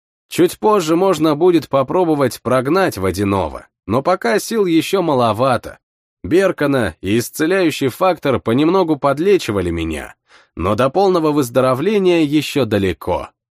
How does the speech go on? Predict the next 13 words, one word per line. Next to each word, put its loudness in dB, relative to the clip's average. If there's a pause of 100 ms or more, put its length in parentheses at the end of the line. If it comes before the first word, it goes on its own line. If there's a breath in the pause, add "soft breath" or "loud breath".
(140)
так 0
что 0 (180)
никаких 0
сражений. -4 (880)
Когда 0
я 2
склонился 2
над 0
расходящейся 0
волнами 0
от -2
бортов -2
водой, 0